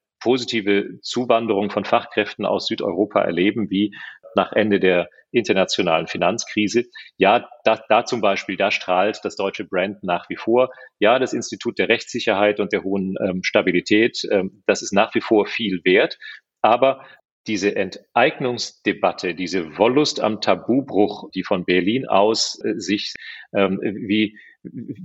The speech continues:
naja, wie, wie so, so ein Nebel über Deutschland in den, ähm, Neiddebatten, Enteignungsdebatten, Vermögensdiskussionen zieht, das ist natürlich in der Tat Gift, und zwar Gift nicht nur für den Immobilienmarkt, sondern für den Standort als, als solches.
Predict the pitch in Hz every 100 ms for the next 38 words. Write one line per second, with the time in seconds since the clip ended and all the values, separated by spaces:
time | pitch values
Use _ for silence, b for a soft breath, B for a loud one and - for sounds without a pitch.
0 | 110 120 107 113 123 92 107 101 113 123
1 | 107 120 117 B B - 117 113 107 110
2 | 110 139 147 123 107 110 104 113 - 101
3 | 95 110 98 98 98 98 113 95 92 -
4 | - 113 98 104 127 120 95 101 - 107
5 | 95 - 110 123 113 - 107 98 - 104
6 | - 101 101 143 131 - 107 - 101 -
7 | 101 95 90 - 120 135 B B B _
8 | 101 - - 120 - 107 98 98 95 -
9 | 101 135 - - _ _ 135 160 - -
10 | - 123 - 107 98 135 135 - 104 -
11 | 127 120 104 101 92 85 127 175 117 110
12 | - 110 101 101 104 90 - 101 98 90
13 | - 90 - - 95 - 117 165 - 165
14 | - _